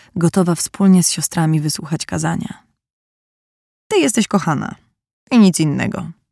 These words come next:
odparła ciepło Meg. Nikt też nie zaprzeczył, bo myszka była ulubienicą całej rodziny. Ponieważ młodzi czytelnicy lubią wiedzieć, jak ludzie wyglądają,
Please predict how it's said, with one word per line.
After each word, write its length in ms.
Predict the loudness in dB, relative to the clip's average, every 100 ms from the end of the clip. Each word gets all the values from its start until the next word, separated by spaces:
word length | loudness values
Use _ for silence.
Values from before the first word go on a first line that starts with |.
| _ _ _ -14
odparła 380 | -4 -2 -2 -4
ciepło 300 | -4 -2 -2
Meg. 360 | -2 -2 -6 -8 -20 -20 -20 -14 -6
Nikt 240 | -6 -2
też 280 | -2 0 2
nie 100 | 2
zaprzeczył, 560 | 2 0 -2 0 -2
bo 320 | 0 0 0 0
myszka 720 | -2 0 -2 -4 -2 0 2
była 240 | 2 2
ulubienicą 680 | 2 2 4 4 2 -2 -2
całej 320 | -2 -2 -2
rodziny. 520 | -2 -2 -2 -4 -8 _ _ _ _ _ _ _ _ _ -4
Ponieważ 400 | 0 2 2 -4 -16 -18 2
młodzi 420 | 6 6 4 0
czytelnicy 600 | -4 -2 2 2 0 0
lubią 300 | 0 2 2
wiedzieć, 460 | 2 2 2 0 -2
jak 280 | -2 -2
ludzie 240 | 0 2 2
wyglądają, 760 | 2 2 2 2 0 0 2